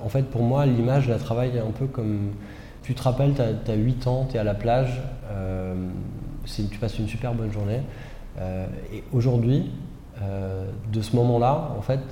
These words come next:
il reste à l'intérieur de toi, euh, la couleur,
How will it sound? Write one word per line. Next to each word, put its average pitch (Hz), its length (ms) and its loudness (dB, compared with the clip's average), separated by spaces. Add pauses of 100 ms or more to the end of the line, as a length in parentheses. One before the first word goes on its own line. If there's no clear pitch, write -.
(180)
il 113 80 0
reste 127 320 2
à 117 60 0
l'intérieur 110 360 -2
de 107 60 2
toi, 123 480 -2 (1120)
euh, 101 320 -4 (420)
la 113 120 -2
couleur, 113 560 -2